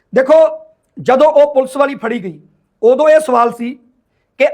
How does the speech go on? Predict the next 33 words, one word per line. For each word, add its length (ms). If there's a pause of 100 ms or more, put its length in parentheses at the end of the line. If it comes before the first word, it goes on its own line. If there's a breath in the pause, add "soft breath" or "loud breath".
(100)
ਅੱਜ 120
ਜਦੋਂ 260
ਫੜੀ 240
ਗਈ 140
ਹੈ, 140 (540)
ਤਾਂ 200 (160)
ਇਹ 160
ਕਿਹਾ 220
ਜਾ 200
ਰਿਹਾ 160
ਹੈ 100 (200)
ਵੀ 120
ਕਾਫੀ 500
ਦੇਰ 380
ਤੋਂ 280
ਇਹ 280
ਇਹੋ 160
ਜਿਹਾ 120
ਕੰਮ 220
ਕਰਦੀ 320
ਸੀ। 180 (720)
ਦੋਸ਼ 300
ਲਾਇਆ 260
ਗਿਆ, 200 (800)
ਪੁਲਿਸ 220
ਵੱਲੋਂ 280
ਲਾਏ 220
ਗਏ, 180 (640)
ਤਾਂ 100
ਜੇ 280
ਉਹ 320
ਪਹਿਲਾਂ 300
ਤੋਂ 200